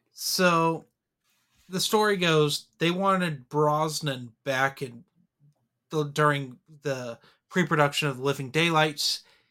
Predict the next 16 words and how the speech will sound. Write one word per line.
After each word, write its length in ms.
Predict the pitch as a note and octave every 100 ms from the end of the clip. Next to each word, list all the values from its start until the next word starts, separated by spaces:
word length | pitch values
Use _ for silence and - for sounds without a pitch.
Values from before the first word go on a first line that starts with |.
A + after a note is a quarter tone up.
| _
He 160 | - E3
was 220 | D#3 D3+
on 160 | D3+ C3+
a 20 |
T 220 | - D3
V 160 | C#3 C3
show 240 | D3+ C3
and 80 | B2+
he 60 |
could 260 | A2+ C#3+ B2
not 580 | A#2+ A#2 A#2 - - - _ _ _ _ _ _ _ _ -
break 280 | C#3+ A#2+ -
contract. 720 | D#3+ D#3+ D3+ D#3+ D3 D3 - _ _ _ _ _ -
Um, 420 | B2+ A2+ A2 -
so 540 | - - C3 A#2+ A#2+ _ _ _ _
after 760 | D3+ D#3 D3+ - D3 C3 C3